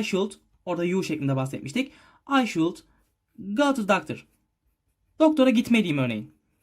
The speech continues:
Ben bunu soru cümlesine çevirirken ne yapıyorum arkadaşlar? Should'u başa alıyorum. Özneyi ise ikinci sıraya alarak ben should ile soru cümlemi ifade etmiş oluyorum. Ve "Should I go to the doctor?" diyerek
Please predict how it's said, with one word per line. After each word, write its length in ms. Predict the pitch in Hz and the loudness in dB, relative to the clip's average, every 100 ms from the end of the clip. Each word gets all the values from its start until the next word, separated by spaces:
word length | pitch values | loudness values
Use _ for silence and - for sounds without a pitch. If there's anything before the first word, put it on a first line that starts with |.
| _ _ - | _ _ -2
Ben 160 | 349 285 | 4 4
bunu 80 | |
soru 180 | 247 247 | 4 2
cümlesine 280 | 214 208 202 | 2 2 2
çevirirken 420 | 202 190 185 170 | 0 -2 -2 -2
ne 40 | 240 | 0
yapıyorum 320 | 233 156 147 | 0 -2 -2
arkadaşlar? 400 | 139 139 208 240 - | -4 -4 -4 -4 -8
Should'u 260 | - 320 233 | -6 -2 0
başa 220 | 190 247 | 0 0
alıyorum. 300 | 226 214 214 - _ - | -2 -2 -4 -8 _ -2
Özneyi 320 | 339 233 190 | 2 2 0
ise 160 | 165 185 | -2 -4
ikinci 240 | 220 190 | -2 -2
sıraya 280 | 170 143 - | -2 -4 0
alarak 440 | 277 233 208 214 _ - | 2 4 2 0 _ -4
ben 220 | 269 254 - _ _ | -2 -2 -8 _ _
should 240 | - 285 | -4 -2
ile 180 | 160 190 | -2 0
soru 200 | 269 202 | 0 0
cümlemi 240 | 165 160 | -2 -6
ifade 260 | 190 175 220 | -4 -2 -2
etmiş 180 | 233 185 | -4 -4
oluyorum. 320 | 131 113 - _ _ _ | -4 -6 -12 _ _ _
Ve 200 | 285 269 - - | 2 2 -2 -10
"Should 260 | - 294 | 0 0
I 320 | 302 294 311 - - | 2 -2 -4 -8 -10
go 220 | 208 277 | 0 2
to 140 | 269 175 | 2 0
the 60 | |
doctor?" 240 | 180 165 147 | 0 -2 -2
diyerek 340 | 190 165 165 | -2 -4 -8